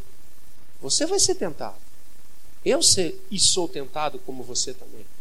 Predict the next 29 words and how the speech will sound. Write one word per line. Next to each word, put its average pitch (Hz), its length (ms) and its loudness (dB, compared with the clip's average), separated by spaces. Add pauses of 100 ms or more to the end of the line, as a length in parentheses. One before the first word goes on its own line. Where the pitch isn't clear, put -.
(540)
E 117 60 -2
Lutero 131 400 0
dizia 127 420 2
uma 117 120 0
coisa 123 320 -2
linda. 113 340 -4 (720)
Lutero 131 340 -2
dizia: 120 340 0
"Eu 127 40 2
não 131 120 0
posso 147 340 0
evitar 160 800 0 (880)
que 127 100 -2
os - 140 -2
pássaros 143 560 0
voem 156 480 -2 (760)
sobre 131 320 -2
a 127 40 -4
minha 131 160 -4
cabeça. 110 520 -2 (920)
Eu 110 100 -2
posso 208 380 4
sim 123 340 2 (520)
evitar 117 540 -2
que 131 80 -2
eles 120 180 -2
façam 123 380 -2
ninho 123 380 -2
nela." 87 380 -2